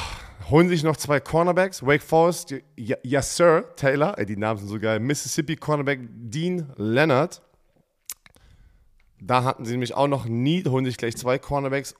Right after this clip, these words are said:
unten im Draft. Für, für mich wieder auch eine Eins.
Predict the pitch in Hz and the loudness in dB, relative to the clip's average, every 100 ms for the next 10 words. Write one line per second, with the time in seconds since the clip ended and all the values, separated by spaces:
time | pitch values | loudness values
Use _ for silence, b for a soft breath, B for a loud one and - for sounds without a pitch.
0 | - 127 - 123 117 127 139 156 - _ | -6 -4 -2 -2 2 4 4 2 -4 _
1 | _ _ - - 120 120 - 139 143 131 | _ _ -20 -10 -6 -6 -6 -4 -4 -2
2 | 131 131 123 - - _ - 123 - 110 | 0 2 2 -2 -8 _ 0 0 0 -6
3 | 107 90 87 85 | -6 -6 -6 -12